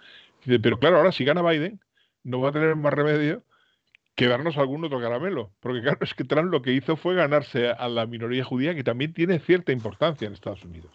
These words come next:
¿eh? Eh, no, no olvidemos de esto, ¿no? Entonces, eh, el, el hecho es que las políticas de Trump en concreto, vistas desde dentro y, de, y, y olvidándonos del espantoso personaje que es, ¿no? Eh, si, o incluso, si queréis,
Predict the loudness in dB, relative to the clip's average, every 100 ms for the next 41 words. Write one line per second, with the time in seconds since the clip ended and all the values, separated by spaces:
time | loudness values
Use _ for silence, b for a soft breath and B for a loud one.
0 | -20 -14 -14 -16 B B B -12 -10 -8
1 | -8 -8 -8 -10 -8 -2 4 6 8 8
2 | 4 -2 -6 -8 -10 -10 _ B B B
3 | 2 4 2 B B B B B -6 -6
4 | -6 -12 -14 -14 -12 -10 0 4 6 6
5 | 2 4 4 2 2 2 2 2 -2 0
6 | 2 2 0 -4 -10 -10 -6 -6 -4 -4
7 | -2 -4 -4 -6 -2 -2 0 -6 -4 -2
8 | 0 0 -4 -10 -12 -4 -2 0 0 0
9 | -2 -6 -6 -8 0 4 6 6 6 4
10 | 2 -2 -2 -4 -4 -4 -4 -6 -4 -4
11 | -2 -2 -4 -4 -4 -4 -4 -2 0 0
12 | -2 -8 -10 -8 -8 -8 -8 -4 -2 -2
13 | 0 0 2 4 6 8 6